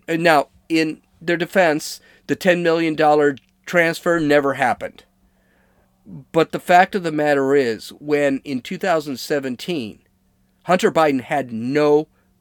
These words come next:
fricking idea that Joe Biden was gonna run for president. Which means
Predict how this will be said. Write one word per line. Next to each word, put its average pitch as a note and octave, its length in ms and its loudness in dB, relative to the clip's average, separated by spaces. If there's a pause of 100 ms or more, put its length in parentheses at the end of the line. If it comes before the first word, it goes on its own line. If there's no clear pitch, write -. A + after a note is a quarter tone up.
fricking C#3 640 -2 (240)
idea B2 720 -4 (280)
that B2+ 140 -6
Joe B2 200 -2
Biden A2 360 -4
was F#2+ 140 -12
gonna G#2+ 160 -12
run G2 240 -10
for - 100 -20
president. - 580 -20 (1200)
Which E3 260 2
means E3+ 460 -2